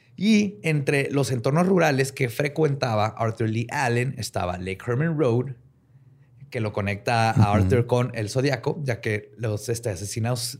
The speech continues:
Speaker 1: seriales organizados comúnmente están activos en áreas con las que están familiarizados.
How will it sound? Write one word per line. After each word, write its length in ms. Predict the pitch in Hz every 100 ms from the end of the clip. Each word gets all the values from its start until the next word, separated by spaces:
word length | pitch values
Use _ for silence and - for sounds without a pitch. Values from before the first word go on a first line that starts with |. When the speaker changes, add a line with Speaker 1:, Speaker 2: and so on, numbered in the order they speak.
| -
Speaker 1:
seriales 460 | 117 120 110 113 117
organizados 680 | 113 123 123 139 120 117 120
comúnmente 880 | 127 127 147 131 131 120 120 117 - -
están 220 | 117 123
activos 420 | 117 123 117 117
en 180 | 117 113 -
áreas 520 | 117 110 104 101 -
con 140 | - 113
las 80 | -
que 40 |
están 200 | - 104
familiarizados. 720 | 113 107 104 95 120 120 117